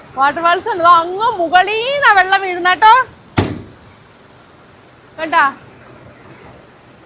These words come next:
അടിപൊളി ഷെഫി, നോക്ക് സൂക്ഷിച്ച്. ഓ, ഇഷ്ടപ്പെട്ടാ? വെയിറ്റ്, വെയിറ്റ്, കാണിച്ചു തരാം, തരാം, വെയിറ്റ്. ദാ ഇങ്ങോട്ട് നോക്ക്.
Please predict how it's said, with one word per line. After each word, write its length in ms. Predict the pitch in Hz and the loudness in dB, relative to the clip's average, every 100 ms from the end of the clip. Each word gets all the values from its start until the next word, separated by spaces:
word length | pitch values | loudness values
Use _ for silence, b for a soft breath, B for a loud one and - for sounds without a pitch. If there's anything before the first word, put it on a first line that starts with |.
| - - - - - - - - - - 302 | -20 -20 -20 -20 -20 -20 -20 -20 -20 -6 -2
അടിപൊളി 360 | 370 554 571 494 427 | 0 0 0 0 0
ഷെഫി, 260 | 440 587 605 - - - - 330 | 0 2 2 -2 -20 -20 -2 2
നോക്ക് 220 | 427 - | 2 2
സൂക്ഷിച്ച്. 380 | 494 523 539 539 - | 0 0 0 -2 4
ഓ, 20 | 587 640 - - - - - - 554 - - - - - | 6 4 0 -20 -20 -20 -20 -20 -20 -20 -20 -20 -20 -6
ഇഷ്ടപ്പെട്ടാ? 460 | - 587 605 587 427 349 - 571 587 622 | -2 0 2 6 4 4 -4 -18 -14 -12
വെയിറ്റ്, 680 | 622 622 571 494 453 554 640 | -8 -8 -6 -4 0 4 4
വെയിറ്റ്, 200 | 622 587 | 4 2
കാണിച്ചു 240 | 494 494 453 311 | 2 2 -6 -2
തരാം, 160 | 370 359 | 0 0
തരാം, 120 | 320 302 | -2 -4
വെയിറ്റ്. 200 | 339 339 - 127 143 - - 135 139 71 69 - - - - - - | -8 -12 -14 -14 -14 -14 -16 -14 -12 -12 -12 -12 -12 -14 -18 -20 -6
ദാ 60 | 339 349 | -4 -2
ഇങ്ങോട്ട് 200 | 359 381 | -2 -4
നോക്ക്. 180 | - | -6